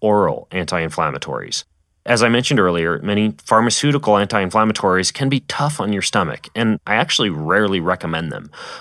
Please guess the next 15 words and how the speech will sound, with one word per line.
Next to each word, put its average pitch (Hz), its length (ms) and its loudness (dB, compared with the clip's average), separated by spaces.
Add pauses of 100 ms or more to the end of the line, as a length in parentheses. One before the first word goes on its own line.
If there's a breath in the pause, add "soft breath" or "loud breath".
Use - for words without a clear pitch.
But 113 280 2
there 127 140 4
are 120 60 4
natural 117 720 2
herbal 107 360 2
remedies 78 500 -4
that 101 140 -4
can 107 100 -6
significantly 110 920 0
assist - 360 -4
with 98 120 -6
healing 92 480 -2
and 82 180 -8
inflammation, 110 680 -2 (320 loud breath)
including 104 480 0